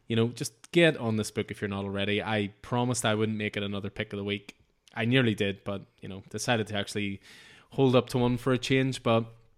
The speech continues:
I recently made up a couple of packs in store of the first six issues, and the first volume trade paperback's been solicited as well, so no excuses. Get on to Robin.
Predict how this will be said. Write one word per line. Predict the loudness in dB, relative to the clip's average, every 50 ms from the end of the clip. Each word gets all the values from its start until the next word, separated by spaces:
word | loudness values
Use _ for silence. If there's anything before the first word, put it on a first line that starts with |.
| _ _ _ _ _ _ _ _ -8 -2
I | 2
recently | 4 4 4 4 4 2
made | 2 4 4 2
up | 2 0
a | -4
couple | -6 -6 -4 -4 -4
of | -2
packs | -2 -2 -2 -2 -2 -4
in | -6 -4 -4
store | -6 -4 -4 -2 0 0
of | -2 -2
the | -6 -8
first | -6 -4 -4 -4 -4
six | -6 -6 -6 -4 -4
issues, | -4 -2 -2 0 0 -2 -2 -6 -10 -14 -20 -20 -20 -20 _ -12
and | -8 -8
the | -6
first | -4 -2 -4 -2 -2
volume | -2 -2 -2 -2 -2 -4
trade | -6 -6 -8 -6 -6
paperback's | -8 -8 -8 -6 -4 -2 -2 -4 -4
been | -6 -8 -8 -6
solicited | -6 -6 -4 -4 -4 -4 -6 -8
as | -8 -6 -6
well, | -6 -6 -6
so | -4 -4
no | -4 -2 0 2 2 2 2
excuses. | 2 0 -4 -6 -6 -6 -6 -6 -8 -10 -12 -14 _ _ -2
Get | 0 0 0 0 -4 -10 _ _
on | -10 -8 -6 -6 -6 -6 -8 -10 -8
to | -6 -6 -4 -4 -6 -8 -8 -2
Robin. | 0 2 2 2 0 -2 -8